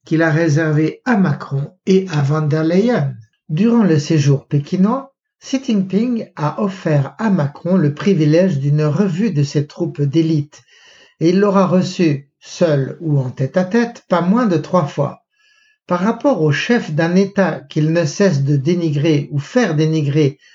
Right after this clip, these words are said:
par loup combattant interposé, on doit constater qu'il y a deux langages ou double attitude, ce qui est, au fond, un comportement très chinois.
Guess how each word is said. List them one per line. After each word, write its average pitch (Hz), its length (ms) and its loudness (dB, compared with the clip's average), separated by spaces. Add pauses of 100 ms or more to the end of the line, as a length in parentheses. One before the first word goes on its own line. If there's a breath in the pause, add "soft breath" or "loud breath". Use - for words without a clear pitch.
(180 soft breath)
par 139 180 2
loup 156 200 2
combattant 143 640 0
interposé, 147 840 -2 (460 loud breath)
on 170 80 -2
doit 247 260 0
constater 196 800 -2
qu'il 180 200 -2
y 196 60 4
a 185 80 2
deux 254 220 0
langages 185 760 0
ou 175 320 -6
double 151 400 0
attitude, 143 680 -2 (480 soft breath)
ce - 160 -2
qui 196 340 0
est, 277 160 2
au 147 140 -4
fond, 185 400 -4 (400 soft breath)
un 151 120 2
comportement 160 680 0
très 202 240 0
chinois. 151 500 -2